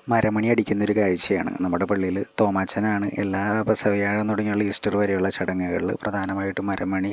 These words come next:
കൈകാര്യം ചെയ്യുന്നത് തോമാച്ചനാണ്. ക്രൈസ്തവ ദേവാലയങ്ങളിൽ ഈ മരമണിക്കൊരു പ്രധാന പങ്ക് തന്നെയുണ്ട്. വേറൊന്നുമല്ല, ഈ പെസഹവ്യാഴം മുതൽ ഉയർപ്പ് ഞായർ വരെ ഈ മരമണിയാണ് നമ്മുടെ ദേവാലയങ്ങളിലൊക്കെ മുഴങ്ങി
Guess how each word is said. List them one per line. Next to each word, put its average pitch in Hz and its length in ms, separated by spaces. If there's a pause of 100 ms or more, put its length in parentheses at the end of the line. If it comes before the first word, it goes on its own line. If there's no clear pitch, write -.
കൈകാര്യം 104 440
ചെയ്യുന്നത് 117 300 (100)
തോമാച്ചനാണ്. 123 560 (800)
ക്രൈസ്തവ 147 400
ദേവാലയങ്ങളിൽ 151 720 (160)
ഈ - 20 (120)
മരമണിക്കൊരു 123 580 (160)
പ്രധാന 113 540
പങ്ക് 107 280
തന്നെയുണ്ട്. 104 400 (280)
വേറൊന്നുമല്ല, 107 500 (340)
ഈ - 20 (140)
പെസഹവ്യാഴം 113 720
മുതൽ 127 180 (220)
ഉയർപ്പ് 117 400
ഞായർ 107 320 (120)
വരെ 98 200 (200)
ഈ - 20 (120)
മരമണിയാണ് 98 680 (160)
നമ്മുടെ 101 260
ദേവാലയങ്ങളിലൊക്കെ 95 680
മുഴങ്ങി 90 260